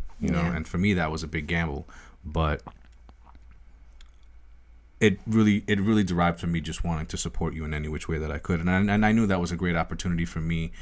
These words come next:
Speaker 1: to be there for you in a way that you needed someone to be there for you. And if it all panned out, then it was ultimately just gonna bring us closer together, because that'll be something that you'll always look back on and say, "You know what?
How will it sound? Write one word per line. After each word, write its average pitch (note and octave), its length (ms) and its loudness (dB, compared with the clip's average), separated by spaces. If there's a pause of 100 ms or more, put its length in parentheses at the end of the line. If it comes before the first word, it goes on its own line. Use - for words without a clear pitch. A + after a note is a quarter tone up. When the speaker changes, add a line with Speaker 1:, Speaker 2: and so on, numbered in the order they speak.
(380)
Speaker 1:
to F#2+ 200 0
be G2+ 260 4
there F2+ 160 4
for - 160 -2
you E2 180 -2
in D#2 100 -4
a D2+ 60 -4
way E2 300 2
that D2 220 -4
you F2+ 200 0
needed F2 280 0
someone E2 280 -2
to D#2 60 -8
be E2+ 140 -2
there F#2 120 2
for - 140 -2
you. G#2 220 2 (340)
And E2 340 -2
if E2 140 -2
it F2 80 2
all F2+ 160 2
panned F2 380 4
out, F2+ 320 2 (360)
then D#2+ 600 -2 (800)
it G2 80 4
was F2 180 0
ultimately F2+ 420 -2
just D#2+ 180 -6
gonna E2 140 -2
bring D#2+ 240 -2
us D2 100 -4
closer - 300 -6
together, D#2 320 -4
because E2 260 -2
that'll E2 160 0
be E2 100 -2
something E2+ 280 -2
that D#2 100 -2
you'll D#2+ 160 -4
always F2 260 -2
look D#2+ 180 -6
back D2+ 240 -4
on D2+ 140 -6
and D#2 100 -8
say, - 140 -8
"You D#2+ 120 -6
know D#2 120 -6
what? D#2 220 -6